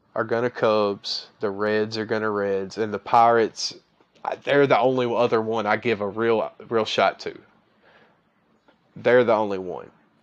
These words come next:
If I had to pick three teams, it would be, definitely be the Cubs, Pir-, or not the Cubs, but the Cardinals, Pirates, and the Brewers playing for the N L Central.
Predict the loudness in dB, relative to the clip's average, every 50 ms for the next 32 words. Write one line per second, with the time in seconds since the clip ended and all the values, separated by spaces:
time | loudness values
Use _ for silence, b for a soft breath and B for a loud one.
0 | _ _ _ _ _ _ _ -8 -6 -2 2 2 4 4 2 0 -2 -2 -2 -2
1 | -2 0 0 -2 -2 0 0 -2 -4 -4 -4 -4 -4 -6 -4 -4 -4 -4 -4 -2
2 | -4 -4 -4 -4 -8 -8 -6 -6 -4 -6 -6 -6 -10 -16 -6 -2 0 2 2 0
3 | -2 -8 -6 -2 2 2 4 4 2 0 -2 -2 -4 -2 -2 -2 -4 -4 -6 -6
4 | -2 -2 -2 -2 -2 -6 -8 -10 -10 -4 0 2 2 2 2 0 -6 -8 -10 -12
5 | -10 _ 0 2 4 4 4 2 0 -4 -8 -10 -10 -8 -6 -4 -2 -2 0 0
6 | -2 -4 -6 -6 -6 -6 -4 -6 -8 -8 -8 -8 -8 -8 -8 -8 -10 -10 -10 -12
7 | -12 -12 -14 -16 -18 -20